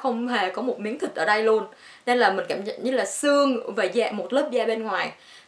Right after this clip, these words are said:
Thế nên là khi mà mình đặt chiếc máy này lên với trán á, thì mình cảm giác như là cái máy này nó, nó làm cho da của mình nó khá là khó chịu. Bởi vì, ờ, giống như bạn tưởng tượng, giống như là một cái bàn và mình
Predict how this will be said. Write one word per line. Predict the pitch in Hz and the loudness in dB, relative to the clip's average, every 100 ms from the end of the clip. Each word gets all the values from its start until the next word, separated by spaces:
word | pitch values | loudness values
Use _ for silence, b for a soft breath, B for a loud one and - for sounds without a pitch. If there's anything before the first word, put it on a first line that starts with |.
| - | -4
Thế | 269 | 0
nên | 311 254 | 0 0
là | 185 | 0
khi | 240 240 | 4 2
mà | |
mình | 202 175 | 2 -4
đặt | 170 - | -6 -6
chiếc | 294 269 | -6 -2
máy | 254 | -4
này | 320 214 | -2 -4
lên | 214 | -2
với | 233 254 | -4 -2
trán | 254 226 311 | -2 -2 -2
á, | 392 - B B - | -6 -10 B B -6
thì | |
mình | 208 202 170 | -4 -4 -2
cảm | 170 208 | -2 0
giác | 285 302 | -2 -2
như | 294 | -4
là | 262 202 170 | 0 0 -2
cái | 254 285 | -2 -2
máy | 269 285 | -2 -2
này | 359 196 | -4 -4
nó, | 185 190 208 233 302 359 370 - | -2 0 0 0 0 0 -2 -2
nó | 269 262 339 | 2 4 4
làm | 370 208 | 2 0
cho | 226 | 0
da | 233 | 0
của | 226 196 | 0 -2
mình | 202 175 | -6 -6
nó | 254 | -4
khá | - 302 | 0 2
là | 311 | 0
khó | - 262 | -2 -4
chịu. | - 233 214 - B B - | -2 -2 -2 -6 B B -2
Bởi | 175 | 0
vì, | 196 180 170 - | 2 0 -2 -4
ờ, | 185 180 170 - | -2 0 -2 0
giống | 220 302 | 0 0
như | 311 | -2
bạn | - - | -2 -2
tưởng | - - | -6 2
tượng, | - - | 2 2
giống | 214 240 | -2 -2
như | 311 | -2
là | |
một | 226 185 | -2 0
cái | 285 | 0
bàn | 240 214 175 170 | 2 0 0 -4
và | 185 | -8
mình | 175 170 | -10 -14